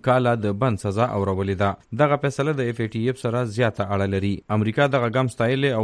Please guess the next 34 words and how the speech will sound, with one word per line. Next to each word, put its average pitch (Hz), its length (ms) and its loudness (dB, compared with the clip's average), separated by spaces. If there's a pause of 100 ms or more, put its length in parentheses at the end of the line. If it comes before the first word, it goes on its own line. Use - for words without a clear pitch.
وایي 135 180 2
چې 127 220 -4
د 107 80 0
حافظ 101 300 -4
سعید 117 340 -2
او - 20 -2 (120)
د 101 100 -2
هغه 104 240 -2 (320)
ملګري 110 400 -2
ته 101 140 -6
سزا 110 320 0
ورکول 107 420 -4
دا 107 140 0
یو 95 160 -2
مهم 107 260 -2
پرمختګ 101 560 -2
دی، 131 80 4
چې - 220 -10 (120)
یو 147 140 2
خوا 135 180 4 (280)
لشکر 107 340 -2 (140)
طیبه 131 440 0
په 110 120 -6
خپلو 120 340 -4
جرایمو 110 480 0
محاکمه 98 540 -2
شوه 135 180 2 (340)
او 110 100 2 (100)
دویمه 127 360 2
دا 135 80 2
چې 139 120 -6 (100)
د 120 100 -6
ترهګرۍ 110 560 -2
ضد 113 160 -4